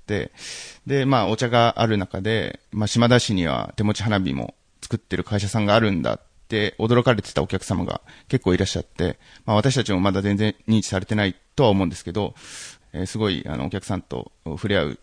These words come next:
空間っていうのを作っていただいたことで、夏だから島田市で作った手持ち花火を楽しんでみようかって、お客さんの反応は良かったと思います。えー、まあ、知ってもらってなんぼのところもあるので、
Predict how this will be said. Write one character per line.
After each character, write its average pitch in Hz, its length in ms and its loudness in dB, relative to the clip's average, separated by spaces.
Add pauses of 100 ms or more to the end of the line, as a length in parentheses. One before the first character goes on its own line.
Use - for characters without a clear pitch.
(100)
空 92 140 -2
間 82 220 -4
っ - 20 -6
て - 220 -8
い 95 40 0
う 95 40 0
の 101 100 0
を 78 80 -4
作 - 160 -10
っ - 20 -8
て - 140 -10
い 65 60 -6
た 80 100 -8
だ 85 100 -4
い 85 60 -6
た - 100 -6
こ 98 120 -8
と 101 140 -2
で、 107 280 0 (460)
夏 98 240 0
だ 98 80 4
か - 120 -4
ら 64 220 -2 (320)
島 92 200 0
田 95 100 4
市 - 80 -4
で 65 60 -6
作 - 160 -8
っ - 20 -4
た - 240 -8
手 - 80 -6
持 90 100 -2
ち - 80 -6
花 95 140 0
火 78 120 -2
を - 220 -4
楽 95 160 2
し - 140 -4
ん - 20 2
で 73 80 -2
み 92 120 2
よ 90 40 4
う 80 60 -2
か - 100 -6
っ - 60 -6
て、 - 260 -6 (220)
お - 80 -4
客 101 140 0
さ 104 100 0
ん - 20 4
の 90 60 2
反 98 120 2
応 104 60 4
は 107 80 6
良 104 80 8
か 95 120 0
っ - 40 -20
た 82 120 -4
と - 180 -10 (160)
思 90 180 -2
い 78 60 -4
ま 90 80 -10
す。 - 240 -20 (560)
え 101 340 0
ー、 - 20 2
ま 113 120 4
あ、 - 20 2
知 127 120 0
っ - 20 -4
て - 160 -2
も 135 100 6
ら 135 120 6
っ - 180 -8
て 131 340 2 (160)
な 110 140 6
ん 110 60 8
ぼ 110 80 8
の 107 100 8
と - 100 -2
こ 110 80 2
ろ 107 80 6
も 90 140 4
あ 98 40 2
る 95 120 0
の 73 100 -8
で、 85 280 -4